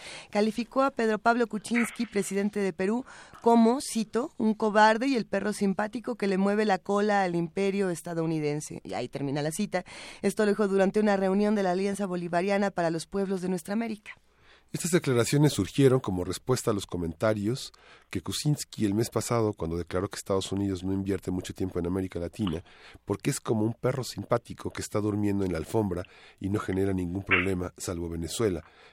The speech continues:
Speaker 2: que se porta mal. Se cierran comillas.
Speaker 1: Bueno,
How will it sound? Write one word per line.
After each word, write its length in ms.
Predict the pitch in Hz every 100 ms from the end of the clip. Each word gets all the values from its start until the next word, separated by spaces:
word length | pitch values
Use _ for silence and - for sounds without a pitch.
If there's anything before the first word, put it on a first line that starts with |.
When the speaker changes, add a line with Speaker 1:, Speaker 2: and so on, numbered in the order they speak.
| _
Speaker 2:
que 100 | -
se 140 | 85 98
porta 340 | - - 92
mal. 240 | 92 73 - - -
Se 80 | -
cierran 300 | - 85 80
comillas. 400 | 80 80 73 71 - -
Speaker 1:
Bueno, 360 | 262 311 247